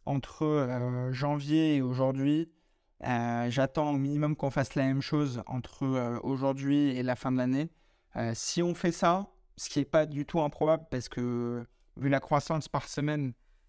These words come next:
euh, c'est pas improbable. Si on fait ça, c'est vraiment fou. C'est-à-dire que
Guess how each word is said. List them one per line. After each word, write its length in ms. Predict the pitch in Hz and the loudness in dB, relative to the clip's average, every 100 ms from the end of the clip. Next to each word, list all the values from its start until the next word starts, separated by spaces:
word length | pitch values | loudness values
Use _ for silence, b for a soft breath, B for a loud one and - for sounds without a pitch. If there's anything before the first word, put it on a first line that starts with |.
| _ - | _ -6
euh, 360 | 123 110 107 107 | -4 0 -2 -2
c'est 220 | - 123 | -4 -4
pas 180 | - 147 | 0 0
improbable. 520 | 143 139 131 151 147 | 0 0 2 2 -2
Si 160 | - | -6
on 60 | 143 | -4
fait 140 | 139 | -4
ça, 160 | 139 - | 0 0
c'est 140 | - | 0
vraiment 260 | 127 131 135 | -4 -2 -4
fou. 200 | - - - _ _ | -6 -16 -20 _ _
C'est-à-dire 240 | - 139 | 0 0
que 520 | - 143 131 127 123 | 0 0 0 0 -2